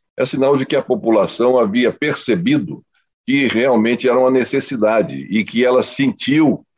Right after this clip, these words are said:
naquele programa uma redução da inflação, porque a inflação foi, foi reduzida bruscamente.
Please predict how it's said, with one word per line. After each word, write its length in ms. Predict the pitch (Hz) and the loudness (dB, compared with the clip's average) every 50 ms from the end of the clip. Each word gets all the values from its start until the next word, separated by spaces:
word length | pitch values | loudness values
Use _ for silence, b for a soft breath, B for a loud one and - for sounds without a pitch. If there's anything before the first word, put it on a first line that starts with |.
| _ _ _ | _ _ _
naquele 520 | - 101 107 98 - - 110 107 95 95 - | -4 -2 -2 -2 0 0 0 0 0 0 -2
programa 760 | - - 87 85 80 82 98 117 131 139 117 87 78 71 - b b b b - | -2 0 0 0 2 2 2 2 4 2 2 2 0 -2 -6 b b b b -10
uma 220 | - 131 147 147 | -6 -2 -2 0
redução 640 | 127 139 147 139 135 117 - - 104 107 113 135 151 | 0 0 0 0 0 -2 -2 0 0 2 2 2 0
da 140 | 147 147 147 | 0 0 -2
inflação, 480 | 147 - - 160 156 - - 131 143 127 | -2 -2 -2 -2 -2 0 0 0 0 0
porque 280 | - 87 80 - 90 | -2 -4 -4 -2 -2
a 40 | 90 | -2
inflação 460 | 92 - - 101 - - 120 127 135 | 0 2 2 2 2 2 2 0 0
foi, 160 | - 135 139 - | 0 -2 -4 -2
foi 160 | - 143 143 | -2 -2 0
reduzida 640 | 131 123 123 123 113 87 76 78 104 127 139 143 147 | 0 0 0 0 -2 -2 -2 0 0 0 0 0 0
bruscamente. 1040 | 120 92 - - - 131 156 160 - - 185 175 139 123 131 131 - - - - _ | -2 -2 -4 -2 0 2 2 2 0 0 0 0 2 2 2 0 -2 -4 -16 -18 _